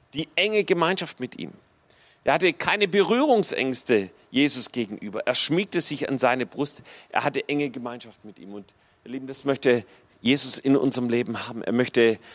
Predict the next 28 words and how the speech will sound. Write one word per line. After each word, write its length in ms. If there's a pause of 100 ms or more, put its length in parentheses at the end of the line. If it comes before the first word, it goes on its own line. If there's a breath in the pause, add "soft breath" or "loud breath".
(100)
nicht 280
weit 280
weg 200
von 220
dir 140
sein, 320 (640 soft breath)
sondern 480 (260 soft breath)
er 100
möchte, 360
dass 200
du 300 (200 loud breath)
an 120
sein 220
Herz 420
kommst, 580 (440 soft breath)
dass 140
du 200
weißt, 680 (380 loud breath)
was 340
Jesus 460
auf 160
seinem 460
Herzen 420
hat, 220 (600 soft breath)
dass 140
du 80
seine 320
Nähe, 480